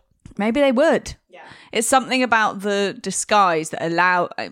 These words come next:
Speaker 1: p-, I guess people want to, but when they're sort of seen, it, it's something about being hidden. He was pretending in that moment that he was splitting the treasure chest with her.
Speaker 2: Right, yeah.
Speaker 1: But really he wasn't.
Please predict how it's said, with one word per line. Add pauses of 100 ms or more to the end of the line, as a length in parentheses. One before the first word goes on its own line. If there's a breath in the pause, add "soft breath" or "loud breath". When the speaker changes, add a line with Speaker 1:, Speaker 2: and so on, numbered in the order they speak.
(120)
Speaker 1:
p-,
I
guess
people
want
to,
but
when
they're
sort
of
seen, (560)
it,
it's
something
about
being
hidden.
He
was
pretending
in
that
moment
that
he
was
splitting
the
treasure
chest
with
her. (160)
Speaker 2:
Right,
yeah.
Speaker 1:
But
really
he
wasn't.